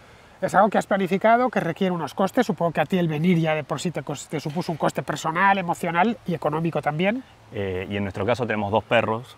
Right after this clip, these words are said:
Speaker 2: por lo cual teníamos que, eh, traer a los perros, que fue todo un,
Speaker 1: Sí, sí, para
Speaker 2: un
Speaker 1: meterlos en la
Speaker 2: programa,
Speaker 1: isla.
Speaker 2: un burocrático y, y, eh, también un coste, eh, económico, ¿no?
Speaker 1: Bueno, pues aquí tenéis otro ejemplo, otro caso.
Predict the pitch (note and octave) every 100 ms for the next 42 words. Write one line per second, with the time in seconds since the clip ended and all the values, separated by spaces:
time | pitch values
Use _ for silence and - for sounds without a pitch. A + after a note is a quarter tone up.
0 | - F#2 F2+ F#2+ F#2+ G2 G2 F#2+ F2 -
1 | F#2 F2+ F2+ F2 E2+ D#2 F2 D#2 F2+ F2+
2 | F2 - F#2 F#2+ G2+ G2 - A2 G#2+ G2
3 | - F2+ - G2 F#2+ F2+ F2+ E2+ E2 D#3
4 | F3+ C#3 C#3+ C#3+ E3+ E3 D3 D3+ D#3+ E3
5 | C3 F#2 F#2+ F#2+ F#2 G#2 G2+ A2 A2+ A#2+
6 | G#2 F2 A2+ A2 B2 A2+ G2 E2+ F2 F2
7 | E2 E2+ E2+ F2+ F2 F2 F#2+ - - -
8 | - - F#2 E2+ F#2+ G2+ - F#2+ B2 -
9 | - - - B3 C4 F#3 - - - G3
10 | F3+ F#3 G3 - - F#3 F3+ F3 - G#3+
11 | A#3 C#4 - E3+ F#3 - A3 - C4+